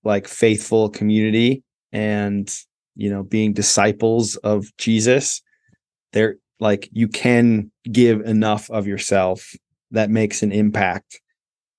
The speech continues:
in, if you're doing, if you're following the heart that you've been given. And I think that's the, that's the key to finding the,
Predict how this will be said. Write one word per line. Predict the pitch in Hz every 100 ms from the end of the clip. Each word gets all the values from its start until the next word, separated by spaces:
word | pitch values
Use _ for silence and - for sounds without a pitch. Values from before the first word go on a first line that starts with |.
| _
in, | 110 107 104 - -
if | 117 104
you're | 110
doing, | 98 113 110 107
if | 110 104
you're | 107 104
following | 101 - 110 107 104 101
the | 98
heart | - 98 92
that | 98 101
you've | 98
been | 98
given. | 98 95 85 85
And | 90 95
I |
think | - 104 104
that's | 101 - -
the, | - 95 - _ _ _ -
that's | 127 -
the | 120
key | - 165 101
to | - 120
finding | 131 123 120 120 120
the, | 113 113 113